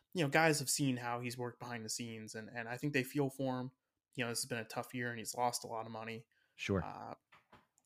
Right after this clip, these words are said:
Speaker 1: but he, he's, he's a really good teammate. Uh, he's always been. And,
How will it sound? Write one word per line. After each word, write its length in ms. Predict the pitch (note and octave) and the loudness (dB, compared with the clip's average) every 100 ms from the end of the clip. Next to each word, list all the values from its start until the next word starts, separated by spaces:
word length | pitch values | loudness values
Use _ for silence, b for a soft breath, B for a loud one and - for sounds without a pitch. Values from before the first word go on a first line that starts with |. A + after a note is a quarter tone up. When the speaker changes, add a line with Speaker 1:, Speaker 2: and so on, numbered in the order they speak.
| - - | 0 8
Speaker 1:
but 80 | |
he, 100 | D3 | 8
he's, 260 | D3 C#3+ D3 | 8 2 2
he's 200 | D3+ D3 | 4 6
a 80 | C#3 | 8
really 220 | D3 C3+ | 10 8
good 120 | D3+ | 6
teammate. 460 | - B2 A#2 A2 G#2 - - | 0 -2 -2 -4 -8 -12 -14
Uh, 200 | B2 A2+ C3+ | -12 -10 -6
he's 140 | C3 | 0
always 260 | C3 A#2+ A2+ | 2 2 -2
been. 380 | A#2 A2 G#2 - C3 | -4 -4 -6 -8 -2
And, 240 | A#2 | -2